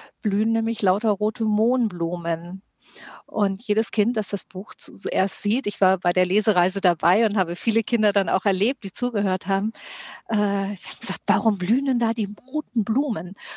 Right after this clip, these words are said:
Und das sind seit dem Ersten Weltkrieg Zeichen, ein Mahnmal, eine Warnung für die Nachlebenden, denn jede rote Mohnblume steht seit zweitausendvierzehn für einen gefallenen Soldaten,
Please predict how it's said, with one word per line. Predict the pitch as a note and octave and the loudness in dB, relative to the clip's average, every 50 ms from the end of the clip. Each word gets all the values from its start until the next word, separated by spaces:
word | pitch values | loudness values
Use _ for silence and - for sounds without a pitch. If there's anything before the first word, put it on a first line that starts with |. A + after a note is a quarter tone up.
| - - - - - | -14 -14 -14 -8 -2
Und | - A3+ A3+ A3+ - _ - _ - - | 0 0 0 0 -2 _ -20 _ -6 0
das | - B3 C#4+ D4+ - - | 2 4 4 2 0 -2
sind | C4+ C4 B3+ A#3+ A#3 | -2 0 0 0 0
seit | - A#3 B3+ - | 0 0 0 0
dem | B3 A3 | -2 0
Ersten | - A3+ - - - A#3+ A3+ G#3+ F#3+ | 0 0 0 0 0 0 0 2 2
Weltkrieg | F#3+ A#3 D#4+ F#4+ - - - - - - - - - - _ _ _ _ _ _ | 2 2 2 2 -2 -6 -12 -10 -8 -8 -8 -10 -16 -20 _ _ _ _ _ _
Zeichen, | - - - A3 G3+ G#3+ A#3 C4+ D4 - - D#4 D#4 D#4 D#4 D#4+ E4 E4 E4+ F4 | -12 -6 -2 0 0 0 0 -4 -6 -8 -10 -10 -8 -8 -8 -8 -8 -10 -12 -8
ein | - - F#3+ F#3+ F#3+ | -6 -4 -4 -2 0
Mahnmal, | F#3 F#3+ B3+ C#4 D4 D#4 D4+ D4 C#4+ C#4 C#4 C#4 C4+ - | 0 0 0 0 -4 -6 -4 -4 -2 0 0 0 0 0
eine | - G#3+ G3 G3+ E3+ - | 0 -2 -2 -2 -2 -2
Warnung | E3+ D#3+ F3 F#3+ A3 C4+ D4+ D#4 D#4 D#4 D4 | 0 0 2 2 0 0 0 -2 -2 -4 -4
für | - - - G#3+ | -8 -4 -4 -4
die | G3+ G#3 F#3+ | -4 -4 -4
Nachlebenden, | F#3 F3 D#3+ F#3+ G#3+ - - B3 B3 C4 C4 C4+ B3 - C4+ C4 C#4 C4+ | -4 -2 -2 -2 -2 -4 -4 -2 -2 -2 -2 -4 -4 -4 -4 -4 -2 -2
denn | A#3 A3 G#3+ | -2 -2 -2
jede | F#3+ G3+ A#3 A#3+ C4 | 0 0 0 -2 0
rote | - - B3 B3 C4 A#3 | 0 -2 0 0 0 0
Mohnblume | A3+ G#3+ A3 G#3+ G#3 G#3+ A3 A3+ A3 B3 C4 C4+ C#4 C#4 C4 | 0 0 0 2 2 2 2 2 0 0 0 0 0 -2 -2
steht | - - - A3+ A3+ A#3+ A#3 | -4 -6 -4 -4 -4 -4 -4
seit | - A3+ A#3 A#3+ - | -2 -4 -4 -4 -2
zweitausendvierzehn | - - - G#3 - G#3+ G#3+ G#3 - A#3 - - G3+ G3+ - - A3 | -2 -4 -2 -2 -2 -6 -6 -4 -6 -6 -6 -4 -6 -6 -4 -4 -6
für | - - - | -4 -4 -4
einen | - A3 A3 | -2 -2 -2
gefallenen | A3+ A#3 - - G3+ F3 G3 F#3+ G3 G3+ G3+ | -4 -6 -6 -2 -2 0 0 0 -2 -4 -2
Soldaten, | - G#3 G#3 G3+ - D#3+ D#3 E3+ E3+ _ _ - D#3+ F3 F3+ F3 | -2 -2 -2 -2 -2 -4 -4 -4 -6 _ _ -14 -14 -12 -14 -14